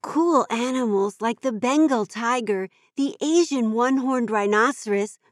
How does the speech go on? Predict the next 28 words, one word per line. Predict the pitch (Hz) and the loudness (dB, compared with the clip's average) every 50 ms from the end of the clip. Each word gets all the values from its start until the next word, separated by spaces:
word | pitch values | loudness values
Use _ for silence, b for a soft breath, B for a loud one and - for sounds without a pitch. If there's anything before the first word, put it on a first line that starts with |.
| _ | _
the | - 170 | -10 -10
snow | 165 - - - 226 226 247 269 294 311 | -10 -10 -8 -4 0 0 2 2 2 2
leopard, | 294 247 220 202 196 - 208 202 196 185 - _ - | 2 2 0 0 0 0 -2 -2 -2 -2 -4 _ -2
and | - 285 277 269 | 2 2 2 2
the | 285 | 2
Ganges | 226 185 - - 262 277 311 349 359 320 262 233 202 - | -2 -6 -8 -6 -4 0 2 4 4 2 2 -2 -10 -10
freshwater | - - 262 294 285 - - 240 226 214 196 202 | -8 -6 -6 -6 -6 -4 -2 -2 0 0 0 -2
dolphin | 170 214 220 233 254 240 - 214 196 190 202 - _ _ - | -2 0 0 0 0 0 -2 -4 -2 -2 -4 -4 _ _ 0
all | 311 359 381 392 392 381 | 2 2 4 4 2 2
live | 370 392 381 | 2 0 0
around | 403 403 359 320 269 254 233 214 208 202 | 0 0 0 0 0 0 0 -2 -2 -2
here. | 214 226 220 208 196 185 175 165 165 - _ _ _ _ _ _ _ _ - | -2 -2 0 0 0 -2 -6 -8 -10 -16 _ _ _ _ _ _ _ _ -4
But | 220 202 - - | -4 -2 -2 -2
the | 214 196 | -2 0
most | 190 190 196 196 190 - - 214 | 0 0 0 0 -2 -2 -2 -2
exciting | 202 - - - - - - 285 285 277 269 240 254 240 233 226 | -4 -4 -4 -12 -18 -10 -6 -4 -2 -2 -2 -2 -2 0 0 2
one | 220 220 214 208 214 | 4 4 4 4 2
is | 214 196 - | 0 -4 -4
the | - 214 202 196 | -4 -4 -4 -4
Yeti, | 180 185 180 202 254 247 247 254 240 233 220 202 185 - _ _ _ b b b b b b b b b _ - | -4 -4 -2 0 2 2 2 2 0 -2 -2 -4 -6 -10 _ _ _ b b b b b b b b b _ -4
also | 185 202 220 240 226 - - 208 190 | 0 2 2 2 0 -2 -4 -4 -2
known | 185 185 185 185 185 185 | 0 0 0 0 0 0
as | 185 185 170 | -2 -2 -2
the | - 190 175 | -4 -4 -4
abominable | 165 - - 196 208 226 240 240 226 180 185 180 185 | -4 -4 -2 0 2 4 4 4 4 2 0 -6 -10
snowman | - - - 202 208 208 226 240 226 202 180 170 165 165 - _ _ - | -10 -8 -2 0 2 2 4 4 2 0 0 -2 -4 -8 -10 _ _ -8
or | 320 320 285 226 180 - | -4 -2 0 0 -2 -2
Bigfoot. | - - 208 220 226 208 190 _ - 190 196 185 180 - | -2 0 0 0 0 -2 -8 _ -8 -6 -4 -4 -4 -6